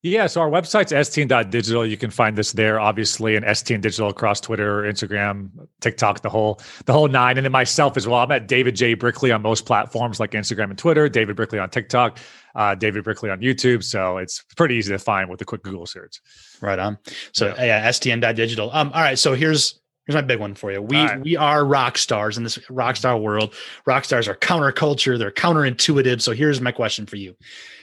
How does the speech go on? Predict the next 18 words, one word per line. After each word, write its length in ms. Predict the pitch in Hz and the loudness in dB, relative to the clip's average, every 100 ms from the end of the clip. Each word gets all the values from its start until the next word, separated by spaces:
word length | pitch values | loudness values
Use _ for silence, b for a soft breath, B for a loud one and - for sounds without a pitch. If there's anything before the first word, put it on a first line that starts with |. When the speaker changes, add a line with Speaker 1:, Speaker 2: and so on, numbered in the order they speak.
| B | B
Speaker 2:
Is 120 | 131 | 2
there 60 | 139 | 2
anything 220 | 190 196 | 4 4
that 80 | 156 | 2
you've 280 | 143 147 127 | 2 2 0
learned 460 | 123 123 123 120 | 0 2 0 -2
over 580 | 120 117 110 113 113 113 | -2 -4 0 0 0 -2
the 160 | 113 107 | -4 -4
years, 380 | 104 98 101 | -4 -4 -2
or 20 | 120 | 2
any 140 | 151 | 2
advice 460 | 131 113 117 117 120 | 2 2 2 2 -2
that 40 | |
you've 240 | 110 107 | -4 -4
heard 360 | - 113 107 104 | -2 0 0 0
that 120 | 113 | -2
seems 460 | - 135 127 123 - B B B | 0 0 0 0 -4 B B B
counterintuitive 880 | - 160 135 110 - 139 120 101 | 0 2 2 0 2 2 2 2